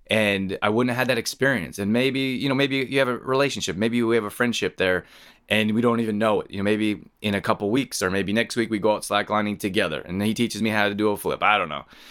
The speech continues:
But I just think that being, like, stuck inside and not experiencing the, all the things that there are to do with change and evolving and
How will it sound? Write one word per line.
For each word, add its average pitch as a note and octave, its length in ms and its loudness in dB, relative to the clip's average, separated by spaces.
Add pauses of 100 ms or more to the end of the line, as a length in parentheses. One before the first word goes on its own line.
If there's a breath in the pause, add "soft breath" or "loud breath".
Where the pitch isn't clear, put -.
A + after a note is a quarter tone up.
(260 loud breath)
But A#2 280 0 (260)
I C#3+ 80 2
just D3+ 200 0
think D3 180 0
that B2+ 240 0 (180)
being, B2 340 4
like, F#2+ 180 -2
stuck - 400 -2
inside G#2 540 2
and E2 120 -4
not G#2 160 2
experiencing G2+ 800 0 (680 loud breath)
the, F#2+ 360 -2
all A2 180 2
the G2+ 160 -4
things G2+ 320 -2
that F#2+ 140 0
there F#2 200 -2
are G#2 340 0
to - 180 -8
do G#2+ 220 2
with G2+ 260 -2
change G#2 520 0
and F#2 380 -4
evolving G2+ 840 -2
and G2+ 340 -2